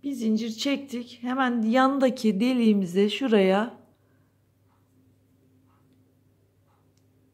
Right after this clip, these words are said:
ilmeğimizi taktık ve içinden geçirdik. Aynı çantamızın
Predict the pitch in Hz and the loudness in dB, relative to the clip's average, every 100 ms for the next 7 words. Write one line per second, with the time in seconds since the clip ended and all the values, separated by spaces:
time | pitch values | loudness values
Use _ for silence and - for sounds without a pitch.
0 | _ - 254 269 262 254 247 226 277 277 | _ -6 -4 -2 -2 -2 -6 -2 0 0
1 | 277 294 294 247 - - - 233 247 247 | -4 -10 -8 -10 -10 -10 -10 -6 -4 -4
2 | 233 214 202 190 165 160 - - 254 233 | -4 -4 -4 -6 -8 -12 -10 -4 0 0
3 | 220 247 247 233 226 196 170 180 233 240 | 0 0 -2 0 -2 0 -2 0 -2 -2